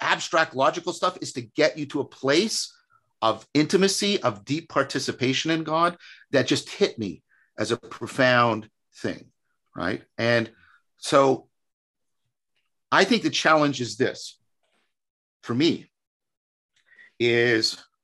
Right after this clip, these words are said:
and this is where Paul and I, uh, rub up against each other, uh, Paul V and I, and I, I think you and I too, Paul A. Um,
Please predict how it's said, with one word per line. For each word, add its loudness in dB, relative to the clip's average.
and -6
this -4
is -6
where 4
Paul 4
and 6
I, 4
uh, 2
rub 4
up 2
against -8
each -6
other, -2
uh, -2
Paul -2
V 0
and 0
I, 4
and 2
I, -2
I -6
think -2
you 2
and 4
I 2
too, -6
Paul 0
A. -6
Um, 0